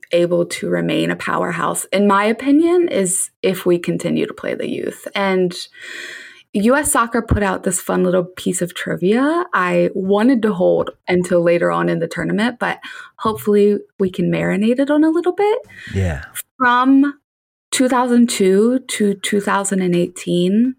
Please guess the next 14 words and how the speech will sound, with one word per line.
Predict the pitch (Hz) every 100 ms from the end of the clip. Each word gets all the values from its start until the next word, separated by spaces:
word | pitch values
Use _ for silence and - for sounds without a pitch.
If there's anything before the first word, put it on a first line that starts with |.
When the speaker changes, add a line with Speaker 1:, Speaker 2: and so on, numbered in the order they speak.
| -
Speaker 1:
the | 196
U | 180 175 185
twenty | 185 - 196 180 180 180
women's | 175 175 175 180
national | - 175 - - 180
team | 180 196 175 170 175 175 _ - - - - -
has | 247 247
produced | - 240 220 226 233 - - 233
roughly | 311 359 359 359
about | 262 214 -
six | - - 196 208 - - -
people | 185 180 190 196 208
to | - 196
be | 180 175 175 175 180